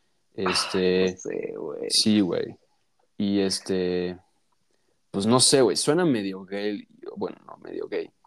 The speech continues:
Speaker 1: pero suena medio raro lo que voy a decir, pero es un álbum beautiful, güey.
Speaker 2: Sí,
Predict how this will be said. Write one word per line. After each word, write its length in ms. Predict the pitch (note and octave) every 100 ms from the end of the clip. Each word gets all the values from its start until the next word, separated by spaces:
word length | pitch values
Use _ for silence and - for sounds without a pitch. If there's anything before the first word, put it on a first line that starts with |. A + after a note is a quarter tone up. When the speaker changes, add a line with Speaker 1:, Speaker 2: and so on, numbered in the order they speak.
| _ _ _ -
Speaker 1:
pero 540 | G2+ F#2+ F2+ D#2+ - _ _ _ _ _ _ - _
suena 460 | - - - A2+ A#2+
medio 560 | A2 G2 F2 E2+ E2 - _ _ _ _ _ _ -
raro 320 | G2+ G#2 G#2
lo 140 | F#2+
que 100 | -
voy 40 | G2+
a 20 |
decir, 220 | - F#2 -
pero 260 | F#2 - _ _ _ _ _ _ _
es 220 | G#2 - A#2
un 220 | A2 G#2+
álbum 420 | G#2 G2+ G2 F#2 - _ _ _ _ - - - _ _ - -
beautiful, 640 | G#2+ G#2 G#2 F#2+ - -
güey. 260 | - - - _ _ _ _ _ _ _ _
Speaker 2:
Sí, 440 | - C3 A#2+ G2